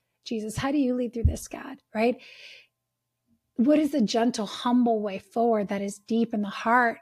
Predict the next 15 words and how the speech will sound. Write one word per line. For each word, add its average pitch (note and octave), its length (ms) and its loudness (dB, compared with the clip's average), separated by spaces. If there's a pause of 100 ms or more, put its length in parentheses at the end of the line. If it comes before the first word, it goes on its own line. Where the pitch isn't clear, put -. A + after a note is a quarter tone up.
(160)
right? A#3 320 0 (140)
Like, A#3 320 4
the A3+ 120 0
burden D4+ 360 4
is G#3+ 160 2
light, A#3 360 0
but A3 120 2
it B3+ 120 4
is B3+ 220 0
a G#3+ 140 0
constant A3+ 760 -6
recalibration G#3+ 920 -2
of G3 80 -12 (100)
emptying A3+ 340 -2
ourselves, B3+ 600 -6